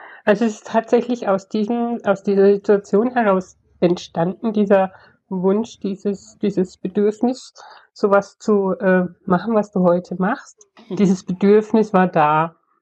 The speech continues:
Speaker 1: ab dem Zeitpunkt und nicht vorher. Du hast vorher nichts damit zu tun gehabt?
Speaker 2: Nein, ich war vorher,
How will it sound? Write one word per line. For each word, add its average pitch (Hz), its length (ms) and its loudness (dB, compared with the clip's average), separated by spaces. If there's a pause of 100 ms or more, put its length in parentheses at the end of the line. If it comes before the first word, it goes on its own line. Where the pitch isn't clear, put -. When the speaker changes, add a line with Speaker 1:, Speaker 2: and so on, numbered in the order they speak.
(100)
Speaker 1:
ab 180 200 -4
dem 185 220 2
Zeitpunkt 185 600 -2
und 185 180 -6
nicht 175 240 -6
vorher. 165 520 -6 (100)
Du 160 60 -12
hast 185 260 -2
vorher 190 280 2
nichts 208 280 -4
damit 202 340 0
zu 196 100 -20
tun 214 320 -4
gehabt? 254 420 -8 (680)
Speaker 2:
Nein, 190 320 -2
ich 285 120 -8
war 240 100 -2
vorher, 233 600 2